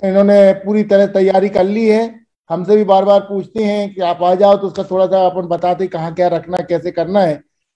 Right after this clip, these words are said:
तो अब देखिए, कोटा अगली बार जरूर जाएंगे।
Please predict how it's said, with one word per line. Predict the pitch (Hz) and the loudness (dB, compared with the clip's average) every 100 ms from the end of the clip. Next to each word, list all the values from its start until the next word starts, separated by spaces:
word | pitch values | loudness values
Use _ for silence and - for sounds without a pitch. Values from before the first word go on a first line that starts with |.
| - | 0
तो | 190 185 165 160 - _ _ _ _ _ 185 | 4 6 4 2 -8 _ _ _ _ _ -6
अब | 151 | -2
देखिए, | 196 196 214 | -2 0 -2
कोटा | 214 190 185 | 0 2 4
अगली | 180 185 | 2 2
बार | 185 185 | 2 2
जरूर | 165 165 185 | 2 -2 0
जाएंगे। | 170 175 190 220 - | 0 -2 0 -2 -2